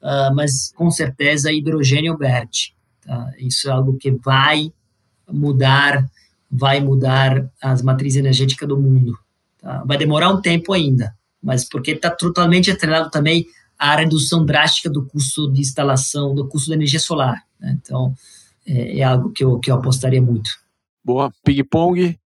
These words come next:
Speaker 2: Vamos lá, Rosário. O que que você tá lendo?
Speaker 1: Bom, estou lendo dois livros atualmente, que é o El Gato Pardo, que é um, que é um livro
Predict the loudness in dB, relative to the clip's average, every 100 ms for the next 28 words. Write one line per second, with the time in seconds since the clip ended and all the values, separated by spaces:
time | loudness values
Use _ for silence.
0 | _ _ _ _ _ -2 2 2 2 2
1 | 2 0 -4 _ _ _ -6 -2 0 2
2 | 0 0 -4 -8 -20 _ _ _ -2 0
3 | 2 2 2 4 4 4 4 4 4 4
4 | 4 4 4 4 4 2 2 2 2 0
5 | -2 -4 -2 0 0 -2 -2 0 -2 0
6 | 2 2 0 -6 -8 -4 -4 -4 -4 -2
7 | 0 0 -2 -2